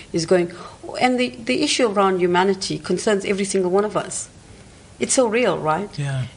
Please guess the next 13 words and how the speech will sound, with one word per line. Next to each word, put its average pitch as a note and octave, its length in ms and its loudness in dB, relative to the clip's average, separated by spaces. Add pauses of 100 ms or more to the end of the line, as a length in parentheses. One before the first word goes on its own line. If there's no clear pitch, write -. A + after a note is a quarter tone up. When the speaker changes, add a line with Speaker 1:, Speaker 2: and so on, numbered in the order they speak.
Speaker 1:
If A3 240 0
we G#3 200 0
are G3 100 2
thinking B3+ 420 -2
about F#3 300 2
artificial F#3+ 640 0
intelligence, F#3 840 0
robots, E3+ 460 0 (300)
and F#3 140 2
humans, F#3 600 -2 (300)
we A3 140 2
are A#3+ 200 0
affected. - 460 -6